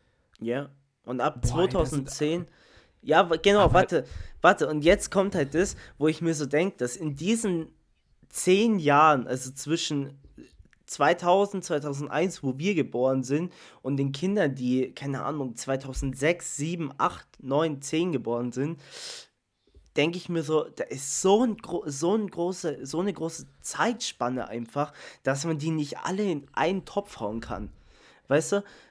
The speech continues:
Speaker 1: Weil, weil die haben gesagt, dass unsere Generation kein Leben mehr ohne Social Media oder ohne Technik kennt. Wo ich mir so denk, so, stimmt einerseits, aber andererseits halt auch
Speaker 2: Stimmt
Speaker 1: nicht.
Speaker 2: schon.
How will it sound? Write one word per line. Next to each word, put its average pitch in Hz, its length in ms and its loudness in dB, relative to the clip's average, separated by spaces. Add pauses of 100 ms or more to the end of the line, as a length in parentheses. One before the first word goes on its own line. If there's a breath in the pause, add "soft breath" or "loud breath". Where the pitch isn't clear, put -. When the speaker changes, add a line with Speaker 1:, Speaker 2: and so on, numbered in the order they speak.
Speaker 1:
Weil, 143 340 2
weil 151 160 0
die 170 200 0
haben 196 160 0
gesagt, 165 420 0
dass 135 240 -8 (100)
unsere 175 420 0
Generation 139 880 -4
kein 180 400 0
Leben 151 480 -4
mehr 127 420 -2
ohne 170 300 2
Social 151 420 0
Media 156 380 -2
oder 123 280 -4
ohne 156 280 -2
Technik 131 500 -10
kennt. 82 280 -12 (380 soft breath)
Wo 143 80 4
ich 143 120 0
mir 147 120 0
so 143 120 -4
denk, 143 240 -2
so, 131 220 -2 (300 loud breath)
stimmt - 480 0
einerseits, 127 500 -2
aber 139 240 -2
andererseits 156 580 -2
halt 127 160 -4
auch - 60 -6
Speaker 2:
Stimmt 135 160 2
Speaker 1:
nicht. 165 80 2
Speaker 2:
schon. 135 240 4